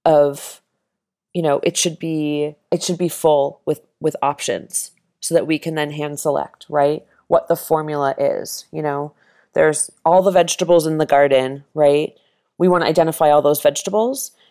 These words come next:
and then each of us chooses a salad that we make, right? Based on what our business is and what we're trying to achieve. So going back to community content, this to me is about brand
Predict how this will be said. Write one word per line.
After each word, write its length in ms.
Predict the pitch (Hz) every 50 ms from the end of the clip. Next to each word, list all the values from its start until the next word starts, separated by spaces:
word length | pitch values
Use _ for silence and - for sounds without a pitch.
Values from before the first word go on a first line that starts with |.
| _ -
and 100 | 180 170
then 80 | 170 165
each 200 | - 170 160 -
of 80 | 160 165
us 160 | 156 - -
chooses 280 | - 170 156 151 143
a 80 | 143 143
salad 420 | - - 151 131 131 123 123 123
that 100 | - -
we 100 | - 110
make, 320 | 113 120 - - - - _ -
right? 340 | 127 131 131 135 131 - -
Based 240 | 135 139 135 - 139
on 320 | 131 127 123 127 127 - _
what 160 | - 147 135
our 80 | 117 123
business 320 | 120 120 - - 131 -
is 120 | 131 123 -
and 80 | 131
what 120 | 131 - -
we're 40 | 139
trying 200 | - - - -
to 40 |
achieve. 380 | 110 - - - - - - _ _ _ _ _ _ _ _ _ _ _ _ _ _ _ _ _ _ _ _ _ _ _ -
So 840 | - - - 214 202 196 190 185 180 175 170 170 165 165 165 - - _ - - 165
going 320 | - 190 185 180 180 170
back 320 | 165 175 156 151 151 - - - -
to 640 | 175 165 156 151 151 151 151 151 151 151 - - - _ _
community 580 | - - 180 170 165 160 156 151 156 143 147 131
content, 680 | - - 135 123 113 120 - - - 67 - - - - _ _ _ _ _ _ _ _ _ _ _ _ _ _ _ _ _ _ _ _ _ _ _ _ _ _ _ -
this 140 | 202 196 196
to 100 | - 214
me 120 | 208 190
is 120 | 175 165 170
about 640 | 156 165 156 151 151 151 147 - - - - _ _
brand 760 | - 170 165 151 147 143 139 135 135 135 147 151 - -